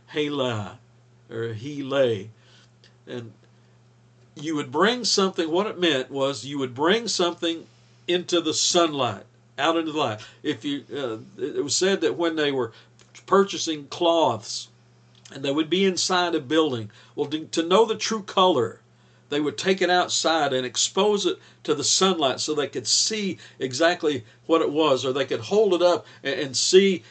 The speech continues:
uh, how close the weave was, to see how good the fabric was. It, it was a way to determine what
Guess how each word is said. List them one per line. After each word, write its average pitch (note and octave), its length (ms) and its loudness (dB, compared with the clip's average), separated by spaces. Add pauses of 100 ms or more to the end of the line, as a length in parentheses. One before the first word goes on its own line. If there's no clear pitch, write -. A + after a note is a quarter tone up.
(160)
uh, C#3 220 -2
how E3+ 180 0 (180)
close F#3 400 2
the D3+ 140 -4
weave D#3+ 420 0
was, B2+ 300 0
to C3+ 100 -10
see E3+ 220 0
how E3+ 160 0
good D#3 260 -4
the C#3+ 80 -6
fabric D3 540 -4
was. A2 480 -6 (400)
It, C3+ 160 -4
it D#3 160 0
was C3 180 -6
a C#3+ 60 -2
way F3 460 2 (200)
to C#3+ 100 -4
determine D3+ 680 -2
what F3 320 2